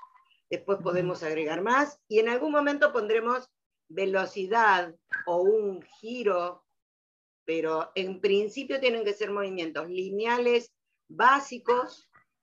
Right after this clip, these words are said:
Speaker 1: y a un ritmo lento. Y puedo no marcar el ritmo tampoco.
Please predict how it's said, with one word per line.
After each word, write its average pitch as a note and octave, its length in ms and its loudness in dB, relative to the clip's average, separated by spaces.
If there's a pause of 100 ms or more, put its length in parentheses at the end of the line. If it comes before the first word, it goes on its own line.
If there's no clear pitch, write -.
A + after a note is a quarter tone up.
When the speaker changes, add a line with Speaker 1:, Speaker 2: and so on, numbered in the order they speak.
(500)
Speaker 1:
y A3+ 440 -8
a F3 120 0
un G3 180 0
ritmo G#3+ 300 2
lento. C#3+ 580 -2 (200)
Y G3+ 100 -8
puedo D4+ 520 2 (360)
no A#3 240 -2
marcar C#4+ 500 2
el D#3 160 -2
ritmo C#3 380 -8
tampoco. C3+ 580 -16